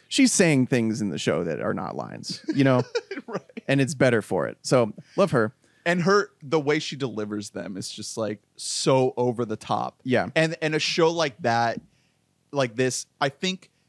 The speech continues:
Speaker 2: you could say that something like that kind of derails it, but in my opinion, it, it needs that derailment a little bit. Like, you wanna feel like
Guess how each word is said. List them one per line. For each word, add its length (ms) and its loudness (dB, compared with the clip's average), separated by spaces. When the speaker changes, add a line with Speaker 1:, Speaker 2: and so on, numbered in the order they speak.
Speaker 2:
you 280 -4
could 340 0
say 280 2
that 240 -4
something 360 -2
like 200 -4
that 180 -2
kind 180 -6
of 60 -6
derails 600 -4
it, 200 -4
but 140 -2
in 140 0
my 180 2
opinion, 440 2
it, 120 0
it 140 0
needs 540 0
that 300 -2
derailment 680 0
a 60 -4
little 360 -2
bit. 260 -10
Like, 220 0
you 100 0
wanna 380 2
feel 400 2
like 320 0